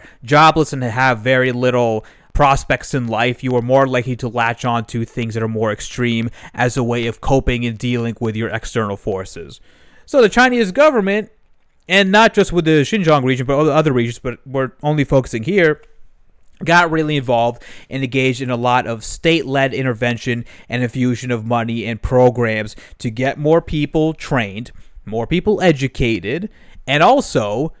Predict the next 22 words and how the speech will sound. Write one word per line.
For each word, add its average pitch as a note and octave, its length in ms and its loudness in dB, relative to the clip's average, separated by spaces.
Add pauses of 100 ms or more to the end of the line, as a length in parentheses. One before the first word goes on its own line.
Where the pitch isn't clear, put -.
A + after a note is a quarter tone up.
(220)
to B2+ 560 -2 (320)
de-radicalize, C#3+ 1400 -2 (160)
and B2 440 -2 (100)
I B2 80 -2
think C3 220 -2
the, A#2+ 80 -4
the A#2 180 -14
term C#3+ 300 -2
gets A#2+ 220 -4
thrown A#2+ 280 -2
around A#2+ 300 -2
is A2+ 320 -6 (520)
de-Islamify C3 1300 -2 (520)
a A#2+ 80 0
lot B2+ 320 2
of A#2 160 -6
the A#2+ 160 -2
Uyghurs. C3 640 -2 (240)
Now, D#3 200 4
that F#3+ 220 4
has F#3+ 300 2
gone C#3 680 0